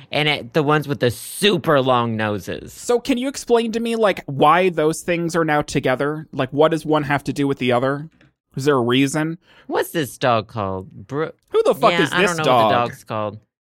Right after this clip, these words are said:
Speaker 1: I don't know what these dogs are called, but I know they have a name for 'em. Do I, do I know what?
Speaker 2: What's the reasoning? Is there, like, how
Speaker 1: Oh, it's just cute.
Speaker 2: Okay.
Speaker 1: People love dogs.
Speaker 2: So someone probably just,
Speaker 1: And
Speaker 2: just paired that with a picture of their long-snouted dog, and now everyone is just, like,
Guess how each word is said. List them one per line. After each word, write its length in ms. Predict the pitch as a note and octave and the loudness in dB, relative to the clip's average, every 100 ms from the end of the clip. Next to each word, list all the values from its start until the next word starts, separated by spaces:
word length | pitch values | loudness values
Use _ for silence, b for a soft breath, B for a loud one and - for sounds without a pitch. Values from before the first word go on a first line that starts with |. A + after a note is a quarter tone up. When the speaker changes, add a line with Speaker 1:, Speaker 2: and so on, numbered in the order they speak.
| _ - | _ -2
Speaker 1:
I 140 | G3 | 0
don't 140 | A#3 G#3 | 2 0
know 100 | F#3 | 0
what 140 | F3 | -2
these 180 | C#3+ A2+ | -4 -2
dogs 300 | B2 A2+ G2+ | 0 0 -2
are 80 | G2+ | -8
called, 240 | A2+ G2+ | -4 -2
but 100 | B2 | -2
I 100 | C3 | -2
know 180 | C3+ C#3+ | -2 -4
they 140 | C3 | -2
have 120 | A#2+ G#2 | -2 -2
a 80 | |
name 220 | G2 G2 F#2+ | -4 -6 -8
for 200 | G2 F#2+ | -10 -10
'em. 120 | G2 b b _ - | -12 b b _ -8
Do 180 | D3 E3+ | -2 0
I, 100 | D3+ | 0
do 180 | F#2 D#3 | 0 0
I 80 | D3 | 2
know 140 | C#3+ | 2
what? 320 | C3 C3 E3 B2 - | 2 0 0 -6 -10
Speaker 2:
What's 320 | D3 F3+ G#3+ - | -2 2 0 0
the 120 | E3 | -2
reasoning? 500 | C#3+ C#3 B2 A#2+ A2 | 0 -2 -2 -4 -4
Is 120 | B2 | -4
there, 320 | C#3+ B2+ A#2 A2 | 0 0 0 0
like, 260 | A2+ G#2+ - - - - _ _ - | -2 -2 -10 -12 -14 -14 _ _ -12
how 160 | - F3 | -2 2
Speaker 1:
Oh, 240 | A3+ A3 | 4 2
it's 180 | G#3+ F#3+ | 0 -4
just 200 | D3 - | -10 -12
cute. 360 | - F#2 G2 G2 | -10 -6 -6 -4
Speaker 2:
Okay. 200 | A#2+ A#2 | -4 -2
Speaker 1:
People 180 | F3 D#3 | -2 0
love 200 | B2+ G2+ | 0 0
dogs. 380 | F2 F#2 G2+ G2 | -2 0 -2 -2
Speaker 2:
So 80 | D#3 | 0
someone 300 | - F3+ F3 | 2 2 2
probably 260 | F#3 D3 | 2 2
just, 120 | C#3 E3 | 2 0
Speaker 1:
And 140 | F3 | 2
Speaker 2:
just 220 | D#3 C#3 | 0 0
paired 320 | - C3+ B2+ | -2 0 0
that 260 | A2+ A#2 A2+ | 0 0 0
with 200 | A#2 - | -2 0
a 160 | A2+ G#2 | 0 0
picture 340 | A#2+ - A#2+ | -4 -2 -2
of 80 | G#2+ | 0
their 140 | A2 A2 | 0 0
long-snouted 540 | G#2+ A2 - A2 G#2 | 0 -2 -2 -2 0
dog, 300 | G#2+ G#2 G#2+ | 2 2 2
and 80 | G#2+ | 0
now 140 | G2 | 0
everyone 380 | G2+ G#2+ G#2 F#2+ | -2 -2 -2 -4
is 100 | F#2+ | -4
just, 220 | G#2 - | -6 -4
like, 320 | F#2+ F#2 - | -4 -4 -8